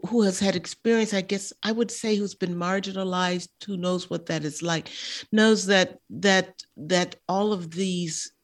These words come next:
aggressions, microaggressions, um, uh, fears and, and, and hatreds are simmering just under the surface practically anywhere you go in the United States.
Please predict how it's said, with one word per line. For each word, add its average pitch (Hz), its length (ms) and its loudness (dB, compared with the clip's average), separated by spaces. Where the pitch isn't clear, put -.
aggressions, 170 720 0
microaggressions, 170 1200 -2
um, 151 300 0
uh, - 80 -2
fears 190 680 2
and, 170 380 -4
and, 147 200 -4
and 160 140 -4
hatreds 185 640 -4
are 202 140 4
simmering 208 520 0
just 196 400 -2
under 185 220 2
the 175 140 -2
surface 165 680 -4
practically 165 920 -4
anywhere 156 420 0
you 147 240 -2
go 139 320 2
in 131 120 0
the 131 100 -2
United 127 520 -2
States. - 640 -12